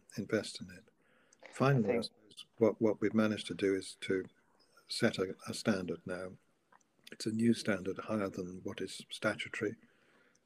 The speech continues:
Speaker 1: Um, I'm not saying it's the panacea or it's the greatest thing since sliced bread, but I do think it's a good, achievable standard for others to follow.
Speaker 2: Hmm.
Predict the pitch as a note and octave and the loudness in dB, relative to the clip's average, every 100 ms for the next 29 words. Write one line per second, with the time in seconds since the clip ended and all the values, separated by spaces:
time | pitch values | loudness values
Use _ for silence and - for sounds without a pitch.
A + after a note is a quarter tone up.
0 | - G2 F#2+ F#2+ F#2 - - G#2 A2 A2 | -8 -4 -4 -6 -10 -12 -4 0 0 0
1 | - G2 F#2+ F#2 - - G#2 G2 F2+ G2 | -2 -2 -2 -6 -6 -4 -4 -4 -2 0
2 | G#2 G2 G2 F2+ - - G2+ G2+ F#2 - | 2 2 0 -2 -6 0 0 0 -6 -4
3 | F#2+ - F#2 - G2 F#2+ - G2+ F#2+ G2+ | -4 -6 -10 -8 -8 -8 -4 -4 -2 -4
4 | G2 A2 G#2 F#2+ - - - G#2+ G#2+ - | -2 -2 -4 -6 -8 -10 0 0 0 -8
5 | _ _ - - - A#2+ G2 - F#2 - | _ _ -16 2 6 6 6 -2 -6 -4
6 | G2+ F#2+ - F#2+ G#2 F#2 F#2 - - G#2 | -4 -4 -2 0 0 -2 -8 -12 -2 -2
7 | F2+ F#2 G2+ _ _ _ - B2+ | -2 -6 -18 _ _ _ -16 -14